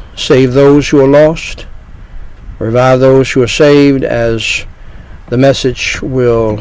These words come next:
reverberate around the world. And Holy Father God, I pray that those who are blessed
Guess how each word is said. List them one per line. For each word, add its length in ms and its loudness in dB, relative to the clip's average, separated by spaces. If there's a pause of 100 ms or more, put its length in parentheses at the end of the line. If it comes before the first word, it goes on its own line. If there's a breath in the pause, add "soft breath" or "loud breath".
(120)
reverberate 760 0
around 320 2
the 80 -2
world. 500 2 (960 loud breath)
And 160 -6
Holy 320 4
Father 400 4
God, 480 2
I 300 -2
pray 340 2
that 220 -2
those 320 2
who 240 2
are 360 -2
blessed 600 -2